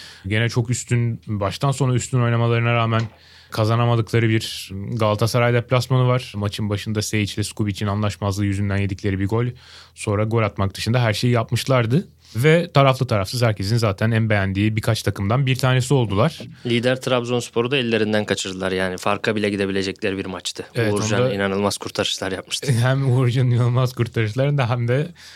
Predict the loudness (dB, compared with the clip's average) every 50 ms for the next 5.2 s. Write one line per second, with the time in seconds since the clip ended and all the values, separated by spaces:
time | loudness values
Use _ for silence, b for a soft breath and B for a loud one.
0 | B B B -4 -2 0 0 2 2 2 2 2 2 2 2 2 2 2 2 0
1 | 0 0 0 0 0 0 0 2 2 2 2 2 2 2 0 0 0 -4 -2 -2
2 | 0 2 2 2 2 2 2 2 2 0 0 -2 -2 -2 -2 0 0 -2 -2 -2
3 | 0 0 0 0 -2 -4 -4 -6 -6 -6 -4 -4 -2 -2 -4 -6 B B B B
4 | B B B B B B B -4 -2 0 0 2 2 2 2 0 0 0 0 0
5 | 0 0 0